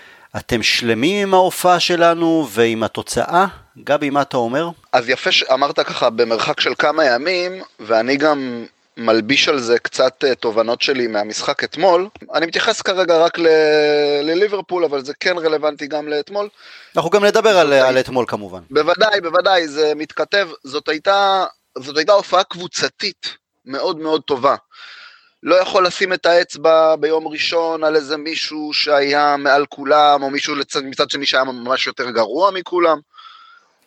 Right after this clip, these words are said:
Speaker 2: אמ, זה כאילו שכולם, הקבוצה היא בסינרגיה, כל אחד מחפה על השני, דואג לשני, אם מישהו,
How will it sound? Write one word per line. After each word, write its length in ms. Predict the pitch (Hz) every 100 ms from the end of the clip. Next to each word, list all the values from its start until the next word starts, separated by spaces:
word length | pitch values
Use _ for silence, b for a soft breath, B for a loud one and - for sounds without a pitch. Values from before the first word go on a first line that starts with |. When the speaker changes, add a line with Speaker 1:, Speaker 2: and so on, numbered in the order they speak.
| _ _ _
Speaker 2:
אמ, 280 | 135 139 143 151
זה 220 | 135 147
כאילו 380 | - 214 226 220
שכולם, 840 | - 185 - 170 175 190 185 180 151 - _
הקבוצה 400 | - - 143 190
היא 120 | 185
בסינרגיה, 920 | 160 151 - 151 160 165 151 151 147
כל 240 | 135 165 160
אחד 300 | 151 170 160 139 b b b
מחפה 480 | 139 - 135 - 170
על 100 | 160
השני, 380 | 147 147 135 131
דואג 340 | 127 139 160
לשני, 640 | 156 151 160 143 135 135 143
אם 80 | 156
מישהו, 560 | 156 - 156 156 151